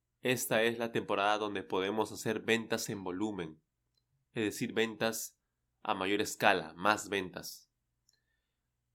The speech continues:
Porque las bodegas normal trabajan,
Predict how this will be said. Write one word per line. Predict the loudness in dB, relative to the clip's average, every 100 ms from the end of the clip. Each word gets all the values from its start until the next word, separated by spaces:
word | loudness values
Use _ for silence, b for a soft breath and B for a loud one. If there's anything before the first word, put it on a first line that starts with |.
| _ _ _ _ _ _ _ _ 6
Porque | 6 6 4
las | 2 4
bodegas | 4 4 2 0
normal | 0 2 4 4 2 -6 _ _ _ _
trabajan, | -4 4 10 8 8 -4 -4